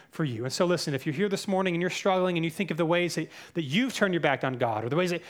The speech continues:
you've gone your own way, or the things that you have said, or the things that you have done, and you feel unworthy of God's grace, I think what God would want you to say, would, would wanna say to you this morning is make sure that you come.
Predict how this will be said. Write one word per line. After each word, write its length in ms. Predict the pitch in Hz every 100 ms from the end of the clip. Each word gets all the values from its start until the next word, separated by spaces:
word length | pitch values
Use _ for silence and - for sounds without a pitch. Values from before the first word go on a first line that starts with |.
| - -
you've 340 | 160 269 247
gone 240 | 214 190 165
your 140 | 165
own 200 | 160 151
way, 160 | 139 131
or 60 |
the 80 | 135
things 200 | 220 190
that 100 | 160
you 220 | 151 262
have 120 | 262
said, 240 | - 202 156
or 60 |
the 80 | 151
things 200 | 175 220
that 140 | 180 - - -
you 200 | 156 247
have 140 | 247
done, 200 | 170 175
and 100 | 160
you 140 | 170 254
feel 280 | - 185 233
unworthy 420 | 262 254 262 233
of 100 | 185
God's 280 | 185 175 131
grace, 560 | 131 - - - - - _ _ _ _ _ _ - -
I 80 |
think 180 | 135 233
what 140 | 190 143
God 240 | 165 180
would 60 | 185
want 200 | 180 -
you 80 | 156
to 60 |
say, 160 | - 240
would, 180 | 156 160
would 260 | 160 156 147
wanna 180 | 151
say 160 | 143 165
to 60 | 147
you 60 |
this 160 | 143 131
morning 260 | 143 139 123
is 120 | 117
make 180 | 135 147
sure 160 | 147
that 80 | 131
you 140 | 131
come. 240 | 117 -